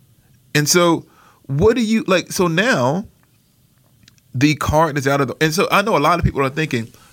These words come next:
"Oh," and this is one, this is actually, I, I thought this, "Oh, we will vote and then we'll move on, whoever wins." But I realized something, like, after the election, it's actually,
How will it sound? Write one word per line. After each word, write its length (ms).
"Oh," 340
and 120
this 160
is 100
one, 240
this 160
is 80
actually, 260
I, 140
I 100
thought 280
this, 320
"Oh, 220
we 200
will 160
vote 560
and 100
then 200
we'll 100
move 220
on, 240
whoever 320
wins." 460
But 140
I 40
realized 460
something, 500
like, 240
after 260
the 140
election, 420
it's 140
actually, 360